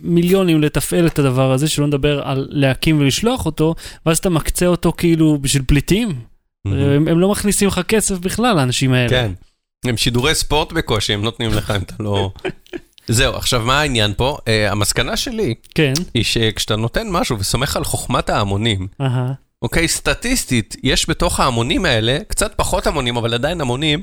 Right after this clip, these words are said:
Speaker 1: מהמם.
Speaker 2: שיודעים לעלות על הבלוף שלך.
Speaker 1: אהה.
Speaker 2: בין אם זה תרמית, בין אם זה נעשה בשוגג, בין אם הם העלו אפליקציה חצי אפויה, כשאתה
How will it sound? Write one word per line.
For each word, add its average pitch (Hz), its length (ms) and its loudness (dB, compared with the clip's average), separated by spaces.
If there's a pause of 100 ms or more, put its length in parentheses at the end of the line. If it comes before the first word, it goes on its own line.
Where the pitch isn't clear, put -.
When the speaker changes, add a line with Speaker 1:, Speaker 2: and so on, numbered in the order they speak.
(140)
Speaker 1:
מהמם. 147 320 -2 (100)
Speaker 2:
שיודעים 156 400 0
לעלות 143 340 0
על 131 100 0
הבלוף 104 480 0
שלך. - 240 -6 (240)
Speaker 1:
אהה. 131 360 0
Speaker 2:
בין 123 180 2
אם 165 80 -2
זה 120 120 0
תרמית, 127 580 -2
בין 120 220 0
אם 131 120 0
זה 113 180 0
נעשה 107 320 0
בשוגג, 113 560 0
בין 113 180 0
אם 117 140 0
הם 104 180 0
העלו 101 260 2
אפליקציה 110 460 -2
חצי 117 300 0
אפויה, 113 400 0 (500)
כשאתה - 180 -2